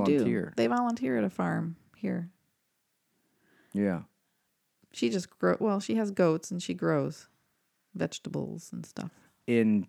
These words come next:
Speaker 2: California, when you say she
Speaker 1: <laughs>
Speaker 2: grows, it, that's, uh,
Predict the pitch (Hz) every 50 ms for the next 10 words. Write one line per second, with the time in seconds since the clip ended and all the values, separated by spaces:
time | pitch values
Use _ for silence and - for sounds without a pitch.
0 | - - 135 147 143 139 131 - 131 127 131 127 120 113 104 98 98 98 95 -
1 | - - 113 113 107 107 101 95 - - - - 120 113 98 - - 110 113 113
2 | 117 107 95 87 87 82 - - - - - _ _ _ _ 117 104 95 92 107
3 | 104 101 - - - - 104 95 87 85 80 67 - -